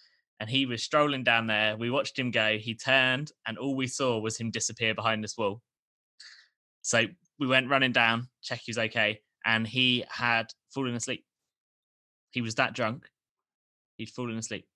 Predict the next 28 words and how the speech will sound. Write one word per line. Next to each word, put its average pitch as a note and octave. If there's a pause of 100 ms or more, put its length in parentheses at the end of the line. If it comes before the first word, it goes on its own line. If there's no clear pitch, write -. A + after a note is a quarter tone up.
(720)
I C#3
think G3+
he'd E3+
probably E3+
tripped -
and D3+
fallen D3+
over C#3
first, B2+
but A#2
where C#3+
he C3+
was B2
then B2
lied A#2
down A#2+
was F#2+
like, D2+
"I'm F2+
just -
gonna D2
stay E2+
here." G2+ (560)
Um, C3 (800)
so C#3
there C3+
was C3+
that. D3+